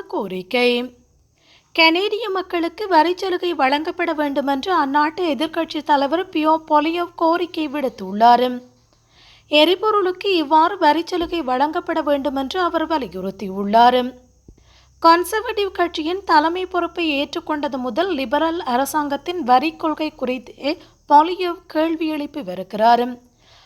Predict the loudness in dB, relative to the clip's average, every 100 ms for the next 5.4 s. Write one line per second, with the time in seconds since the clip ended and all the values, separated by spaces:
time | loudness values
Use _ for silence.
0 | _ 4 6 6 -2 -4 -4 -6 -6 -6
1 | -6 -6 -6 -2 -2 -2 -6 -6 -6 -6
2 | -6 -6 -6 -6 -4 -4 -4 -2 -4 0
3 | 0 2 0 0 -2 0 0 -2 -2 -2
4 | -2 -2 -6 -6 -6 -6 -8 -6 2 6
5 | 6 6 0